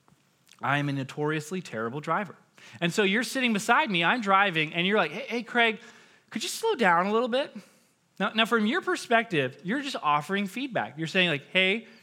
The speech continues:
you're going too fast. You need to slow down." Right? Nothing about my identity there.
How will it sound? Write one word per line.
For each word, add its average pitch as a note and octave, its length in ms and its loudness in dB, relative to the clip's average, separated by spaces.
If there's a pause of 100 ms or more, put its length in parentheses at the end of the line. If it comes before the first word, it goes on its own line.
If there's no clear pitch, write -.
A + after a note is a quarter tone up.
(120)
you're G3 120 -4
going G#3 100 0
too C#4+ 120 -8
fast. C3+ 520 0 (180)
You G3+ 60 -6
need G3+ 60 -4
to G3+ 60 -8
slow G#3 280 -2
down." F3+ 260 0 (420)
Right? G#3+ 140 -10
Nothing D4 300 -8
about G#3 240 2
my F3 140 2
identity C#3 440 -2
there. G#2+ 300 -12